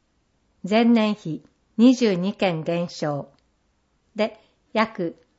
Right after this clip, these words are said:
六日に一件の割合で火災が発生したことになります。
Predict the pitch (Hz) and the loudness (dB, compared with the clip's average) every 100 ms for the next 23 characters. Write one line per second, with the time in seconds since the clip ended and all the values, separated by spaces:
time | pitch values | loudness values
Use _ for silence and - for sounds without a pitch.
0 | - 220 254 254 240 233 233 - 240 196 | 0 4 4 4 2 2 0 0 0 0
1 | 175 175 185 185 175 175 170 - _ - | 0 0 0 0 0 -4 -8 -12 _ -14
2 | 175 - 226 226 214 220 226 - 214 220 | -8 0 0 0 -2 -2 -4 -4 -6 -4
3 | 214 208 208 208 233 240 185 160 151 143 | -6 -6 -2 0 0 -2 -6 -6 -10 -12
4 | - | -18